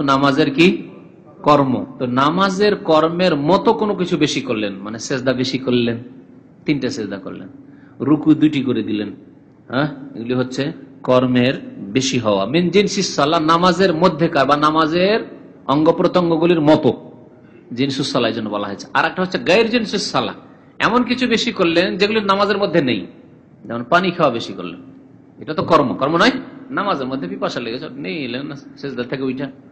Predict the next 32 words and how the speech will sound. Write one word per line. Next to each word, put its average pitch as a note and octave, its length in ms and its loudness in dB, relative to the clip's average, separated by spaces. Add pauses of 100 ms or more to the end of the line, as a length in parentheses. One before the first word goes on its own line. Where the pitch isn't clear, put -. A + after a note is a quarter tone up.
(540)
পানি B2 180 -10
খেলেন, F#2+ 340 -10 (720)
জিয়াদাত D3+ 480 2
কিনা? G3 200 -2 (800)
বেশি G3+ 360 4
এটা, B2 220 0 (300)
কিন্তু E3+ 320 2 (400)
জিনসুস F3+ 400 0
সালাহ G#3+ 220 6
না G#3+ 100 2
গায়ের G3 280 6
জিনসুস F3 360 0
সালাহ? C3 240 0 (640)
গায়ের C3 280 -2
জিনসুস E3 340 -6
সালাহ, A2 180 -8
বুঝার B2+ 260 0
চেষ্টা G2 280 -12
করতে F2 220 -14
হবে, F2 220 -14
এটা C#3 120 -8
নামাজের D#3+ 440 0
মধ্যেকার G3 460 2
জিনিস F#3+ 200 0
না, E3+ 100 0
নামাজের F3 300 2
মধ্যে G#3 180 2
এর G#3+ 120 2
কোনো A3 220 0
স্থানই G#3+ 320 -2
নাই D#3 140 -2
না, C3 80 0